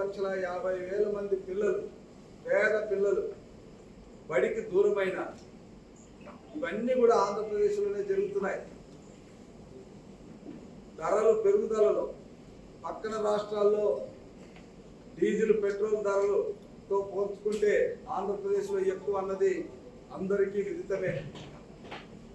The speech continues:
ఏడు సార్లు కరెంట్ ఛార్జీలు పెంచడం, ఆరు సార్లు ఆర్టీసీ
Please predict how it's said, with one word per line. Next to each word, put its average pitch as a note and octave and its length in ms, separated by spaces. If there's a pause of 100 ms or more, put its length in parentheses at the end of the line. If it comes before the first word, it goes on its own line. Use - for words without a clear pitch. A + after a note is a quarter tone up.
(920)
ఏడు G3 220
సార్లు G#3+ 340 (1000)
కరెంట్ G3 380
ఛార్జీలు G3+ 440
పెంచడం, F#3+ 380 (1300)
ఆరు F#3+ 220
సార్లు G#3 360 (360)
ఆర్టీసీ G#3 360